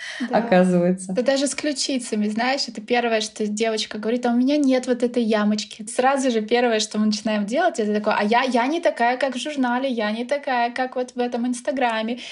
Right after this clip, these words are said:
Speaker 1: И мне постоянно хочется сказать: "Да ты не то чтобы не такая или другая, ты вот такая, какая ты есть, классная сама по себе".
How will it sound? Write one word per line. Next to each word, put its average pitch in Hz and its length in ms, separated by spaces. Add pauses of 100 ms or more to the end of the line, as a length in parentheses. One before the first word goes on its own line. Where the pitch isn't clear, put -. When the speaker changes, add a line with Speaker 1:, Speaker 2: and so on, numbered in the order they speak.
(180)
Speaker 1:
И 226 580 (280)
мне 233 260
постоянно 254 400
хочется 233 260
сказать: 226 260
"Да 233 120 (400)
ты 247 280 (100)
не 226 360
то 320 140
чтобы 277 260
не 262 140
такая 240 560
или 214 160
другая, 208 720
ты 269 160
вот 247 240
такая, 302 440
какая 240 380
ты 247 180
есть, 233 560
классная 233 680
сама 214 360
по 240 100
себе". 220 640